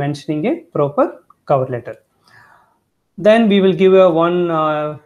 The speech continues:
final thing. "I would be delighted to have an opportunity to discuss the value I can bring to your company. I appreciate your consideration and look forward to meeting you, meeting with you."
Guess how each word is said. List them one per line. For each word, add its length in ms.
final 340
thing. 100
"I 100
would 220
be 100
delighted 560
to 160
have 280
an 120
opportunity 640
to 100
discuss 400
the 160
value 340
I 100
can 240
bring 240
to 80
your 180
company. 380
I 20
appreciate 600
your 80
consideration 640
and 280
look 200
forward 400
to 160
meeting 380
you, 100
meeting 240
with 140
you." 80